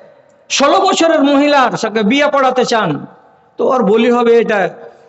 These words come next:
"দুনিয়া আর চাই না।" সরানের মাঠে জমি বিক্রি হচ্ছে, মহাজন হাজি নিবা?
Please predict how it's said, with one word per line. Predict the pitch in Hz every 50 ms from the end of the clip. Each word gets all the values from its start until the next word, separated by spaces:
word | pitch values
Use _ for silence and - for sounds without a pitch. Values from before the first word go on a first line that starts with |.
| - 247
"দুনিয়া | 190 208 277 262 240 220 208 202 180
আর | 175 175
চাই | 156 - - 156 139 139
না।" | 135 - - - - _ _ _ _ _ _ _ _ _ _ _ _ _ _ _ _ _ _ _ _ _ _ _ _ _ _ _ _ _ _ _
সরানের | - - - 220 226 254 285 320 381 403 392 359
মাঠে | 359 - - 339 330
জমি | 220 285 311 311 320
বিক্রি | 294 311 302 - 311 311
হচ্ছে, | 294 320 311 311 311 302 294 262 202 - - - - - - _ _ _ _ _ _ _ -
মহাজন | 190 202 226 233 247 269 254
হাজি | 254 269 269 277
নিবা? | 277 254 247 240 277 311 359 370 359 269